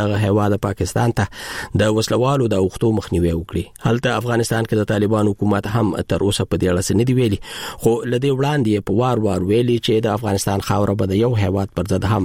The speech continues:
استعمالېدو ته نه پرېږدي. تاسو د مشال ریډیو خبرونه اورئ. د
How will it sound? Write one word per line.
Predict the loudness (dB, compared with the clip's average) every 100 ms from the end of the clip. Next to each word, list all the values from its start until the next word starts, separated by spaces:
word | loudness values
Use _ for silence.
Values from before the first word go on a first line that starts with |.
| -2
استعمالېدو | -4 -2 0 0 2 0 2
ته | 0
نه | -2
پرېږدي. | -4 -4 -4 -6 -10 -20 -20 -8 -2
تاسو | -2 -2 -2
د | -2
مشال | -2 0 0
ریډیو | 0 0 0
خبرونه | -2 -2 -2
اورئ. | -2 -4 -6 -18 -20 -18 -14 -12 -10 -6
د | 2